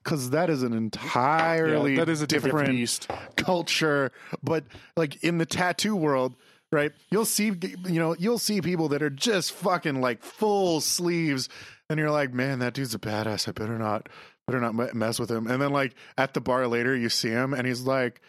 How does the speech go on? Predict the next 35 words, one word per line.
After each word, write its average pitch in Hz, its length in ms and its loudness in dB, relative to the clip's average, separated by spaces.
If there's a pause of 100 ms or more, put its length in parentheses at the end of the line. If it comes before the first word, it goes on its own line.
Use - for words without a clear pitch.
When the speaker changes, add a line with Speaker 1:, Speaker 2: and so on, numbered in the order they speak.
(320)
Speaker 1:
and 123 540 -2
you 127 60 -2 (140)
just, - 240 -2
like, 127 420 -2
kinda, 131 260 -2
like, 117 140 -2 (200)
give 123 120 -2
him, 120 140 0
like, 120 180 0
a, 110 140 -2 (180)
"Hey, 127 160 0
man," 120 380 -2 (160)
like, 117 100 -2
a, 123 80 -2
just 127 240 -6
a 127 60 -2
nod, 117 500 2
'cause 123 160 -2
he, 120 100 0
like, 120 200 0
you 135 100 -4
make 139 220 0
that 139 200 -2
awkward 123 420 0
eye 113 180 0
contact, 127 380 -2
and 127 60 -6
you're 117 80 0
like, 110 140 -2 (320)
"Shit, - 240 -2
I 110 60 -2
have 110 160 -4
to 113 60 -6
do 104 200 -2
something, 104 400 -4